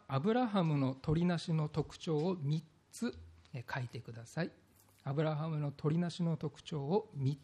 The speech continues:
つ書いてください。アブラハムの取りなしの祈りの特徴を今日三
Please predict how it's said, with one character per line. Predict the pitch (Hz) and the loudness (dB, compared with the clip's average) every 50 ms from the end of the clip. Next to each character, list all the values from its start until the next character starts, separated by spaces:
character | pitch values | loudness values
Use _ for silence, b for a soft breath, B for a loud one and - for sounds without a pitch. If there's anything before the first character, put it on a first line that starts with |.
| - _ _ | -16 _ _
つ | - 240 247 - - | -8 -8 -6 -6 -4
書 | 151 | -6
い | 151 143 127 | -6 -6 -8
て | - - 123 117 117 - | -8 -10 -10 -10 -10 -12
く | - - | -16 -16
だ | - 117 117 120 | -16 -16 -14 -14
さ | - - - - | -16 -10 -4 -4
い。 | 151 - - - - - - - - _ _ _ _ _ _ _ _ _ - - - - _ _ _ - B B B B B B B B B B B B B B B B B B B B B B B _ _ _ _ _ _ - | -4 -4 -4 -10 -20 -20 -20 -20 -20 _ _ _ _ _ _ _ _ _ -20 -20 -20 -20 _ _ _ -20 B B B B B B B B B B B B B B B B B B B B B B B _ _ _ _ _ _ -2
ア | 170 | 2
ブ | 185 214 | 4 6
ラ | 220 214 | 6 8
ハ | 202 | 8
ム | 190 175 | 8 8
の | 160 143 | 6 4
取 | 131 - 147 135 | 4 4 2 4
り | 135 | 4
な | 139 135 | 2 2
し | 127 - 147 | 0 0 -2
の | 143 135 | -2 -2
祈 | 131 139 147 160 180 202 | -2 0 0 0 0 0
り | |
の | 170 143 | 0 -2
特 | 127 135 127 - | -4 -6 -10 -10
徴 | - - 151 147 | -8 -6 -4 -4
を | 147 139 - | -4 -4 -2
今 | - 170 139 | -2 -2 0
日 | 127 | 0
三 | 151 160 180 | -2 -2 -4